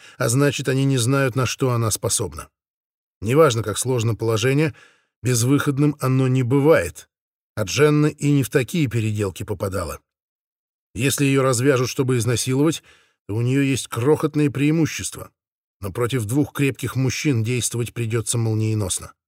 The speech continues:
Руки и ноги онемели, да и мышцы во всем теле одервенели от холода, а ведь потребуются все силы.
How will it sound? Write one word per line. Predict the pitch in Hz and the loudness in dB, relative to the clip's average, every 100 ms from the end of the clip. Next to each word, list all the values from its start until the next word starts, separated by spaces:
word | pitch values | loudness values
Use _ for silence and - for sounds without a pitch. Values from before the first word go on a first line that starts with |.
| _ _ _ - - | _ _ _ -14 0
Руки | 131 160 156 | 0 2 2
и | 151 | 4
ноги | 156 143 | 4 4
онемели, | 147 147 160 175 117 85 _ _ _ _ | 4 6 4 4 2 -2 _ _ _ _
да | 85 | -2
и | 123 | 2
мышцы | 143 151 - | 4 2 0
во | 123 | -2
всем | 110 135 123 | 0 0 -2
теле | - 131 123 | 0 0 2
одервенели | 113 107 113 120 123 123 117 | 0 0 -2 0 0 2 2
от | 110 | 0
холода, | - 131 104 80 - _ _ _ _ _ - | -2 -2 -2 -6 -16 _ _ _ _ _ -14
а | |
ведь | 90 - | -12 -10
потребуются | 95 101 107 110 107 - | -10 -4 -2 -2 -2 -4
все | - 120 | -4 -6
силы. | - 107 98 78 | -6 -6 -8 -12